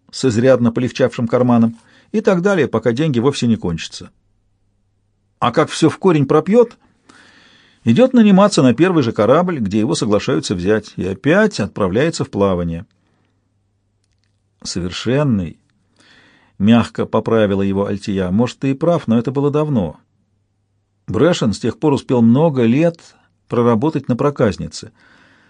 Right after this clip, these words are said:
А когда мы приходили в Удачный, он во время стоянок так и жил на борту. Или я не права?» «М, ну, да, верно, конечно. Я имел в виду раньше,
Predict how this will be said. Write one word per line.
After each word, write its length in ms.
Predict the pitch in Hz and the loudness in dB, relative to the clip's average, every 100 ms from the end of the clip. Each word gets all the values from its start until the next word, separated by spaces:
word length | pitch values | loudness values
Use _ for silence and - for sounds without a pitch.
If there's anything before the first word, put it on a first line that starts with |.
| _ _ _ _ _ - | _ _ _ _ _ -4
А 140 | 110 | 0
когда 380 | 131 123 113 147 | 2 2 2 2
мы 120 | 147 | 2
приходили 460 | 131 120 139 143 127 | 0 0 0 2 0
в 100 | 120 | 0
Удачный, 560 | 127 185 - 127 113 - - | 0 0 0 2 2 0 -4
он 180 | 127 135 | 0 2
во 120 | 135 | 2
время 240 | 135 123 117 | 2 2 0
стоянок 480 | - 131 190 156 | 0 0 0 0
так 180 | - 143 | -2 0
и 60 | 185 | 0
жил 220 | 139 131 | 0 0
на 100 | 120 | 0
борту. 420 | 110 107 107 95 - _ _ _ _ _ _ _ - | 0 -2 -8 -12 -14 _ _ _ _ _ _ _ 0
Или 140 | 113 | 2
я 100 | 120 | 4
не 100 | 120 | 2
права?» 360 | 117 131 156 156 _ _ _ _ _ _ _ _ | 2 0 0 -6 _ _ _ _ _ _ _ _
«М, 840 | - 123 98 92 85 80 76 76 | -18 -12 -8 -6 -6 -6 -8 -10
ну, 460 | 76 73 71 71 73 | -10 -12 -14 -12 -6
да, 240 | 87 165 | -2 -2
верно, 380 | 117 92 120 151 | -2 -2 -2 -2
конечно. 540 | 120 135 82 - 85 - - | -2 -2 -4 -12 -16 -18 -18
Я 280 | 101 87 110 | -10 -4 -2
имел 220 | 165 196 | 0 0
в 40 | |
виду 320 | 202 202 202 175 | 0 2 0 0
раньше, 520 | 147 156 170 - 156 | 0 0 0 -4 -6